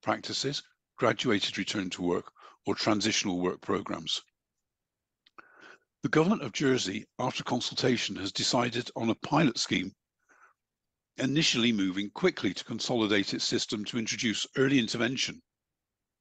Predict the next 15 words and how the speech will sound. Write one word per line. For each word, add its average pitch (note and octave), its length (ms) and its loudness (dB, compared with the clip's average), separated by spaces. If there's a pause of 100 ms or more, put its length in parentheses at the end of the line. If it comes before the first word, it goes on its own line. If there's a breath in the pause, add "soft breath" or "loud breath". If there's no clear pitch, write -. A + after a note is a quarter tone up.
(140)
and D3+ 140 0
support A#2+ 400 0
for A#2+ 100 -6
return G#2 400 2
to C3+ 100 -4
work G#2 340 0 (420 loud breath)
for - 140 -8
conditions A#2+ 500 -2
such - 220 0
as - 100 -6
mental G#2 240 -2
health F#2+ 320 -2
and - 80 -10
musculoskeletal G#2 880 0
injuries. F2+ 480 -8